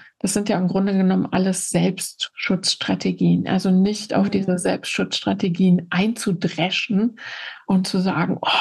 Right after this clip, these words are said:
Speaker 1: schrecklich, dass ich eine People-Pleaserin bin“, sondern,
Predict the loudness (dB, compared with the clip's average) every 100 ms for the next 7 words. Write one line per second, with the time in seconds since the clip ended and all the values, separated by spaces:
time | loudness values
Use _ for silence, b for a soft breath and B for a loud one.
0 | -2 -4 -4 -2 -4 -4 -4 -4 -4 -2
1 | -2 2 2 4 2 2 -4 0 0 2
2 | 2 4 6 4 0 B B B B -4
3 | -2 0 0 -2 -4